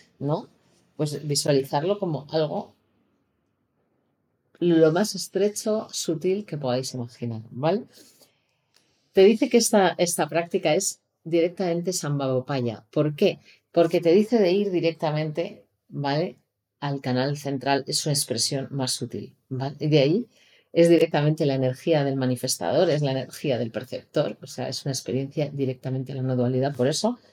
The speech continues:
al ser una, una práctica súper directa, no os frustréis si no, si de repente no os dice mucho la primera, ¿vale?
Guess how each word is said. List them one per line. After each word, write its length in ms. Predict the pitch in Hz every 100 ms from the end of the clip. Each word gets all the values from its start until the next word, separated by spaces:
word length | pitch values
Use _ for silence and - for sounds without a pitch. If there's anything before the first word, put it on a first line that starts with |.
| _ _ -
al 160 | 143
ser 280 | 143 165 156 -
una, 640 | 156 151 151 151 147 143
una 200 | 165 151
práctica 360 | 147 160 160 -
súper 280 | - 185 170
directa, 480 | 170 170 170 190 220
no 80 | 160
os 140 | 151
frustréis 640 | 147 147 - 147 165 - _ _ _ _ _ _ _
si 220 | - 135
no, 1000 | 135 135 131 127 127 127 123 120 123 - _ _ _ _ _ _ _ -
si 160 | -
de 60 | 143
repente 280 | 127 139 131
no 80 | 135
os 80 | 131
dice 200 | 131 131
mucho 260 | 135 135
la 120 | 117
primera, 340 | 110 104 117 -
¿vale? 240 | 127 302